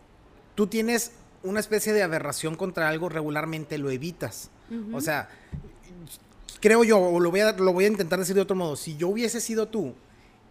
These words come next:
Speaker 1: y sé que van a abrir un delfinario, yo no hubiera querido ir a trabajar al delfinario. ¿Qué es lo que te llama a ti,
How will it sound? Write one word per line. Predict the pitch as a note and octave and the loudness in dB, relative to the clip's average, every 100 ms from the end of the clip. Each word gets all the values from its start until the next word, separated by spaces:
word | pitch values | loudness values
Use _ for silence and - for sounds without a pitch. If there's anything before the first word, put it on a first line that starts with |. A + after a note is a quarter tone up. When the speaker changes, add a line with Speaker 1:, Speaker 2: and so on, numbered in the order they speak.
| - - | -20 -8
Speaker 1:
y | E3+ - | -6 -2
sé | F#3+ F#3+ | -2 -2
que | G3+ | -2
van | F#3 | -2
a | |
abrir | F#3+ G3+ | 0 0
un | |
delfinario, | F#3+ F3 F3+ F#3+ E3 - - | -2 -4 -2 0 -2 -4 -8
yo | - | -2
no | F#3 | 0
hubiera | G3+ F#3 F#3 | 2 2 0
querido | F#3 D#3 D#3+ F3 | -2 -4 -2 -2
ir | D3+ | -2
a | D#3+ | -4
trabajar | D#3 C3 A#2 A#2 | -4 -4 -4 -6
al | A#2+ | -6
delfinario. | A#2+ A#2 C3+ E3 D3 A#2 - - - - - - - | -6 -8 -4 -4 -4 -8 -20 -20 -20 -20 -20 -20 -8
¿Qué | - G3 G#3 | 0 4 4
es | G#3+ | 2
lo | A#3 | 0
que | A#3 | 0
te | F#3+ F3 | -2 0
llama | F3 G#3 | 0 0
a | A3 | 0
ti, | A#3+ F#3+ | -2 -4